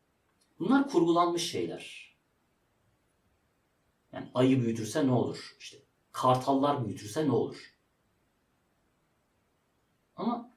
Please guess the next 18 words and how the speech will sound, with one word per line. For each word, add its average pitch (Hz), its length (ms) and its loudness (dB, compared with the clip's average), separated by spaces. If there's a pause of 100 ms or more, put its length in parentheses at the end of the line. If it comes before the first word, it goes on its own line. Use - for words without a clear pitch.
(120)
işin 277 240 -4
bir 330 60 -2
de 330 60 4
gerçek 170 380 -6
kısmı - 240 -14
var. - 380 -18 (2000)
Maalesef 156 640 2 (1080)
bazı 196 500 2
bebekler 104 800 -4 (640)
doğduktan 139 540 6
sonra 127 260 -2
anneleri 123 480 0
ölüyor - 320 -8
bazı 87 340 -6
bebeklerin. 80 500 -14 (1160)
Hemen 190 300 -2
doğumda 135 320 4
ölüyor. 82 280 -4